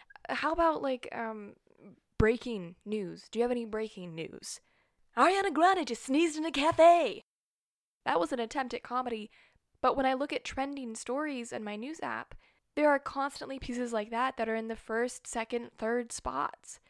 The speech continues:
Meanwhile, the D R C barely gets coverage. This is an example of what political scientists call stealth conflicts, because they go on without anyone caring.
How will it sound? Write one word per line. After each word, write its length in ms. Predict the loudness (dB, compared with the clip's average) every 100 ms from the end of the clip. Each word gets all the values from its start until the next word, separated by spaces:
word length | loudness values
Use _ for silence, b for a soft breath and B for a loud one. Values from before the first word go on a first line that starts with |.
| b
Meanwhile, 640 | -6 -4 -2 0 0 -2 -8 b
the 100 | -4
D 160 | 0 2
R 100 | 2
C 260 | -2 -4
barely 340 | -2 -2 -2 -4
gets 240 | -8 -10
coverage. 720 | -8 -8 -6 -8 -8 -12 -14 _ _ -4
This 280 | -4 -4 -6
is 220 | -6 -6
an 80 | -8
example 560 | -6 -6 -6 -8 -10
of 160 | -10 -8
what 320 | -8 -8 -10 _ _ -16
political 340 | -10 -10 -10
scientists 560 | -10 -8 -8 -10 -14 -14
call 300 | -12 -10 -10
stealth 420 | -10 -6 -8 -8
conflicts, 800 | -14 -14 -12 -14 -16 -16 -20 -18 -14
because 260 | -12 -10
they 100 | -8
go 200 | -8 -8
on 360 | -6 -6 -8 -12 -16
without 300 | -10 -10 -10
anyone 420 | -12 -12 -14 -16
caring. 520 | -16 -14 -14 -18 -20